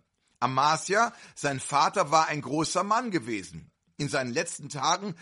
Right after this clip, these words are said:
ließ er ein wenig nach und nahm einige Götter von einem anderen Land wieder auf, und der Bursche hatte ihn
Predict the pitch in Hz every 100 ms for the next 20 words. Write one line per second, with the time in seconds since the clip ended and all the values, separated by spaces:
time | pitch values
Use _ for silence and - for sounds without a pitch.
0 | - - 214 165 143 143 147 160 139 127
1 | 139 185 175 165 160 165 165 151 160 139
2 | 120 - 226 - 151 170 - - - 175
3 | 151 147 - 135 208 240 214 170 180 214
4 | 170 165 147 117 175 220 190 156 135 151
5 | 214 226 139 135 185 180 - 185 180